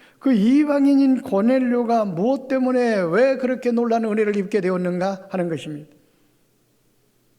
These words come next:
고넬료는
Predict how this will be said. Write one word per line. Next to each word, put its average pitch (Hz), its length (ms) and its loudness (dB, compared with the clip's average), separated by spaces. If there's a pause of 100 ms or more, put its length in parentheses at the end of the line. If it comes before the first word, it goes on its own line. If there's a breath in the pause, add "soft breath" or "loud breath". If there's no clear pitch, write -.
(1800)
고넬료는 156 580 -4